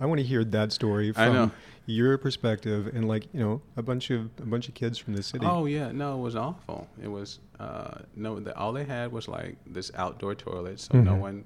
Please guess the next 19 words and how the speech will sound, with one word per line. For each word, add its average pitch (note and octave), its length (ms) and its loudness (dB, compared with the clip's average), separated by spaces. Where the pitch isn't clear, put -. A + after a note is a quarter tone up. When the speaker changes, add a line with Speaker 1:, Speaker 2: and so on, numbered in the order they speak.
Speaker 2:
no F2+ 160 -8
one, G2 300 -12
uh, F#2 340 -10
went F2+ 240 -10
to A2+ 180 -10
the G2+ 80 -8
restroom G2 520 -10
for - 260 -12
a F#2+ 60 -8
week, F2 400 -8
so F2 200 -8
that F#2+ 200 -8
was A#2 220 -12
tricky. - 360 -12
You G#2 120 0
know, F#2 140 0
they, G2 240 -2
they G2 300 -6
just, - 320 -10